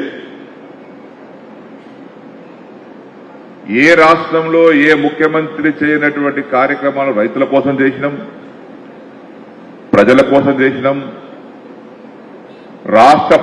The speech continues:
ప్రగతి కోసం పనిచేసినాం. పదేళ్ల తర్వాత సహజంగా కొంత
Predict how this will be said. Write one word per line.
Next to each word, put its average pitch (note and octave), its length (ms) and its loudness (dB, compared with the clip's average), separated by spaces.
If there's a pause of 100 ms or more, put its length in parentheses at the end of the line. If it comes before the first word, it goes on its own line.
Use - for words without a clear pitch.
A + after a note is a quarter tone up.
(140)
ప్రగతి C3 400 4
కోసం D3+ 260 2 (100)
పనిచేసినాం. C#3 540 -2 (2250)
పదేళ్ల F#3 400 4 (120)
తర్వాత E3+ 380 6 (1600)
సహజంగా D#3+ 520 4
కొంత F3+ 200 -2